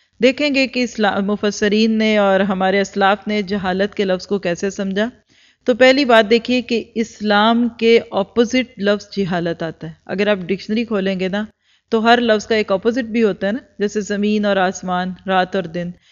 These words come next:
تو اسلام کا opposite لفظ جو ہے وہ جہالت ہوتا ہے۔ تو اس سے پھر معنی کیا ملتا ہے کہ وہ لوگ جو جہالت سے گناہ کریں، مراد یہ کہ اسلام قبول کرنے سے پہلے جو گناہ تھے ان کے۔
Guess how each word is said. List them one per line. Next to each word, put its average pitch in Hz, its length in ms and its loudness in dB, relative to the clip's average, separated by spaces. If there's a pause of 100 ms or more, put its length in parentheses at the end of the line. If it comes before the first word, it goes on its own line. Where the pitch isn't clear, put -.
(160)
تو 240 120 2 (100)
اسلام 233 680 2
کا 262 280 0
opposite 240 520 0
لفظ 202 220 2
جو 202 120 0
ہے 208 100 0
وہ 208 200 0
جہالت 175 500 -2
ہوتا 165 220 -8
ہے۔ 160 60 -8 (440)
تو 233 80 6
اس 233 160 0
سے 285 100 2
پھر 254 160 0
معنی 247 240 6
کیا 247 160 2
ملتا 226 320 2
ہے 240 100 6
کہ 240 120 2
وہ 220 240 4
لوگ 226 240 4
جو 202 180 0
جہالت 190 520 0
سے 240 240 0
گناہ 220 200 2
کریں، 226 280 0
مراد 190 400 0
یہ 208 100 2
کہ 214 120 -6
اسلام 196 380 -2
قبول 190 320 -4
کرنے 190 340 -4
سے 202 160 -6
پہلے 226 320 0
جو 196 160 -2
گناہ 180 280 -4
تھے 180 140 -8
ان 170 140 -8
کے۔ - 140 -10